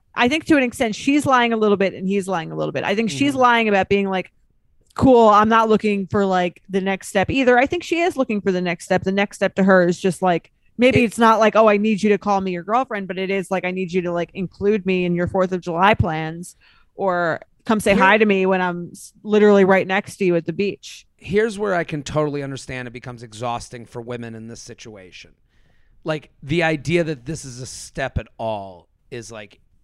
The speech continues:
Speaker 2: so much. Like, she has to say, "I want the next step," when the step is literally, like, three centimeters up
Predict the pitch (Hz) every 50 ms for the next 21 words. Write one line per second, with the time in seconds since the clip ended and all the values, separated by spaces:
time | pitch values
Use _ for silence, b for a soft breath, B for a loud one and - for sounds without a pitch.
0 | _ _ _ _ - - - - - - - 147 131 123 120 113 107 - - 151
1 | 147 - b b b b b b b - - - - - 220 240 240 226 233 214
2 | 185 - - - 185 - - 190 170 156 143 131 123 120 110 - _ _ _ _
3 | _ _ _ _ _ _ _ - 143 147 160 165 160 151 139 123 120 117 147 160
4 | 156 160 - _ 156 143 147 147 143 135 - - - - 165 143 135 - 139 139
5 | 135 135 127 - - 165 156 - 170 147 120 135 143 156 165 160 165 165 165 170
6 | 165 160 143 139 - - - _ _ _ _ - - - - - - 170 170 180
7 | 180 180 143 - - 160 147 143 - 147 143 135 135 131 127 127 123 113 - -
8 | - _ _ 143 135 127 -